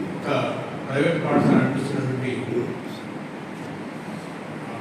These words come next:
అధినేత. మన విశ్వబ్రాహ్మణ సంఘంలో, అన్ని సంఘాలలో ఎక్కడ కార్యక్రమాలు జరిగినా, ఇలాంటి సమావేశాలు నేనున్నానంటూ మన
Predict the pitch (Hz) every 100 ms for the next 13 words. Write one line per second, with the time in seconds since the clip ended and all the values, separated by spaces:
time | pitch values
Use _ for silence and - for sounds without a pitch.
0 | - - - - - - - 151 151 160
1 | 151 - - - - - - - - -
2 | - 135 175 185 - 214 196 196 190 190
3 | 190 - 160 151 147 143 143 - - -
4 | - - - - - - - - - 147
5 | 214 202 175 165 160 160 160 - 208 196
6 | 196 160 156 156 151 135 123 123 123 127
7 | - - - - 151 165 170 165 156 190
8 | 190 190 185 190 131 143 185 185 190 190
9 | 185 170 139 - - - - - - -
10 | - - - 139